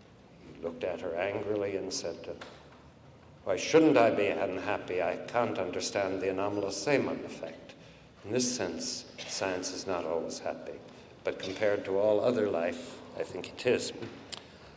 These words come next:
Well, in this field, uh, I think one can always prophesy in the sense that we will know more, and usually that one can identify the growing tips of knowledge,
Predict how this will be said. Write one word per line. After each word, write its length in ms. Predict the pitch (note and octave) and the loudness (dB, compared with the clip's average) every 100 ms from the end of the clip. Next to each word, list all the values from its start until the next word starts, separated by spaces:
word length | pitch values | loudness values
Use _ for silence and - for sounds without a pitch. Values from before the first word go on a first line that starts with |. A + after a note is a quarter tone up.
| - - - - - - - | -20 -20 -20 -20 -20 -20 2
Well, 140 | C3+ B2+ | 6 8
in 140 | C3+ | 8
this 240 | F3+ F3+ | 6 4
field, 520 | - B2+ A2+ A2 A2 - - - G2+ | 2 4 6 6 2 -4 -8 -4 2
uh, 140 | F#2+ F#2 - - - F#2+ | 2 2 -6 -12 -4 4
I 140 | G2+ G2+ - - - - - - | 6 6 -2 -6 -10 -14 -16 -4
think 320 | - B2 - | 2 2 6
one 120 | G2+ | 4
can 180 | F#2+ G2 | 4 4
always 340 | G#2+ A2+ G#2+ | 6 6 4
prophesy 720 | - A2+ A#2+ - - G#2 F#2 F#2 | 4 4 4 2 2 4 4 4
in 120 | F#2 | 2
the 60 | F#2+ | -2
sense 360 | - G2 G2 | 0 0 -2
that 200 | - F#2+ | -6 -2
we 100 | F#2+ | 0
will 140 | F#2 F#2 | 0 4
know 220 | A2+ B2 | 6 8
more, 440 | B2 A2+ A2+ A2 | 8 8 8 8
and 300 | A2 G2+ F#2 | 6 2 0
usually 540 | A2 A2+ A2+ F#2+ F#2+ F#2+ | 2 2 2 -2 0 -2
that 160 | F#2 | -2
one 300 | G2 F#2+ F#2+ F2+ - | 0 0 -2 -6 -8
can 160 | - G#2 | -6 0
identify 720 | G#2 A#2 B2 B2 - A2+ G2+ | 4 6 6 4 4 6 6
the 100 | G#2+ | 4
growing 460 | G#2 G#2+ G#2 G#2 | 4 6 6 4
tips 340 | G#2 B2+ B2 - | 0 -2 0 -4
of 120 | G2+ | 0
knowledge, 540 | G2+ G2+ G2+ G2 G2 | 2 4 4 2 -2